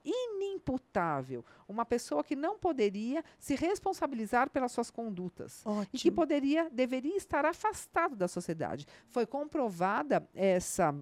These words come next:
Speaker 1: incapacidade absoluta dele, e ele foi considerado absolutamente incapaz sob a custódia de quem? Ele não tinha família,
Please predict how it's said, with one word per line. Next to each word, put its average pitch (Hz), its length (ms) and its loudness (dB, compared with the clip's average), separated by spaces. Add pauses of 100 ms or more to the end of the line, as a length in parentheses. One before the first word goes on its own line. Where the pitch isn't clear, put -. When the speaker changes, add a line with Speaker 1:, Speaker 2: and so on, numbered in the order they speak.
(140)
Speaker 1:
incapacidade 214 880 0
absoluta 233 800 -2
dele, 180 360 2 (640)
e 254 80 -4
ele 320 160 0
foi 240 160 0
considerado 233 680 -2
absolutamente 226 1000 -2
incapaz 175 520 -2 (240)
sob 233 300 2
a 233 60 2
custódia 214 580 2
de 214 140 -6
quem? 143 280 -2 (140)
Ele 294 160 -4
não 415 100 -6
tinha - 160 -2
família, 339 480 0